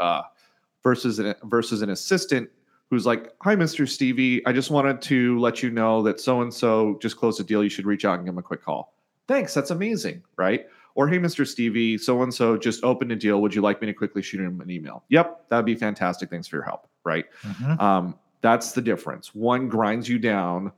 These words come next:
Speaker 1: and the other one builds you up.
Speaker 2: Yep.
Speaker 1: Um, and so that's what we did is we sat down, I sat down with my sales team. We started talking about, uh, you know, the different, uh, the different bits of information they cared about,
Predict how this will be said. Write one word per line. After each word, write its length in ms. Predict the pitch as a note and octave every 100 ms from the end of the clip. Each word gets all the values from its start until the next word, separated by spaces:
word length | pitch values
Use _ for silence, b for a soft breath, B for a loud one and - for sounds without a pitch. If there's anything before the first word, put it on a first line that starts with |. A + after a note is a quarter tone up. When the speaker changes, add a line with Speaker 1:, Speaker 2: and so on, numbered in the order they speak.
| b b -
Speaker 1:
and 120 | A2+
the 120 | A2
other 160 | G2+ G2+
one 400 | G2 G2 F#2 F2
builds 340 | G2+ F2+ -
you 140 | D#2+
up. 200 | - - _ _ B B
Speaker 2:
Yep. 180 | F#2 -
Speaker 1:
Um, 460 | A2 G#2 G2+ G2 -
and 180 | A#2+ A2+
so 500 | - B2 A2 G#2+ - B B -
that's 200 | E3+ -
what 60 |
we 60 | G#3
did 160 | G3+ D3
is 120 | -
we 120 | A#2
sat 280 | A2+ B2 A#2+
down, 240 | B2 A#2
I 60 | A2+
sat 240 | - A2+
down 200 | - A2
with 80 | B2
my 120 | C3
sales 360 | C3 B2+ A2+ G2+
team. 260 | - G2 F#2+
We 80 |
started 320 | F2 - F2 F2
talking 420 | - A#2 A#2+ A2+
about, 360 | G2+ D#2+ D#2+ _
uh, 240 | F#2+ F2 E2
you 80 | G#2
know, 140 | F2 D2+ -
the 80 |
different, 640 | F#2+ A2+ G#2 C3+ B2+ A#2+ - b b b _
uh, 360 | G#2+ G2+ F2+ E2+ - -
the 80 |
different 640 | G2+ B2+ B2 C#3 A#2+ A2+ -
bits 240 | A2 G#2+
of 100 | B2
information 680 | A#2 A#2 A2 G#2+ G#2 A2+ G2
they 120 | E2+
cared 380 | - - D3 C#3+
about, 560 | C3 B2+ A#2+ A#2 A2+